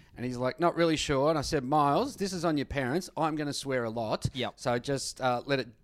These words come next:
Speaker 1: you know, let it wash over you, and hopefully it won't be too offensive."
Speaker 2: I feel like you can't change it just because there's a kid in the audience. Now, nine is a lot younger than normally coming to your shows, right?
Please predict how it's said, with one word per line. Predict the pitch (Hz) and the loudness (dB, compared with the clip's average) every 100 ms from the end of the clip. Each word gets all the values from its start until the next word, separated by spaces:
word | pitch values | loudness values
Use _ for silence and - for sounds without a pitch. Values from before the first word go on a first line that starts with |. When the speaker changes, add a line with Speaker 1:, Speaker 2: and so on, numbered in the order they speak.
| - | -10
Speaker 1:
you | 117 | -4
know, | 120 147 - - | -2 -4 -10 0
let | 156 | 2
it | 143 | 2
wash | 143 170 180 - | 2 4 6 6
over | 151 165 139 | 6 6 2
you, | 110 98 139 - - _ - - - | -2 0 -2 -4 -18 _ -20 -20 -6
and | 127 127 120 | -4 -4 0
hopefully | 151 135 127 117 104 | 0 0 2 2 0
it | 123 - | -4 -2
won't | 123 117 | -2 -2
be | 123 | -4
too | 117 - 120 | -8 -6 -6
offensive." | 104 120 120 - 85 - - - - | -4 -4 -6 -8 -16 -18 -20 -20 -2
Speaker 2:
I | 175 226 | 2 2
feel | - 226 | 4 2
like | 202 170 | 4 2
you | 170 | -2
can't | - 156 147 139 | -4 -2 0 0
change | - 151 135 131 | -2 -2 -2 -2
it | 123 - | -6 -6
just | 127 - | -8 -8
because | 123 123 - | -6 -6 -4
there's | 113 117 | -6 -6
a | |
kid | - 117 | -4 -4
in | 113 | -4
the | 107 | -4
audience. | 107 107 107 | -4 -4 -4
Now, | 139 156 | 0 0
nine | 160 170 202 180 180 269 - - - | 2 4 6 4 2 -4 -14 -20 -10
is | 151 151 147 | -4 -4 -2
a | |
lot | 151 147 | 4 4
younger | 147 135 131 | 4 0 0
than | 127 123 | -2 -2
normally | 123 117 117 | 0 0 -4
coming | 117 110 107 | -4 -4 -4
to | 101 | -4
your | 104 | -4
shows, | 98 98 82 - - | -2 -4 -6 -10 -6
right? | 117 185 | -4 -4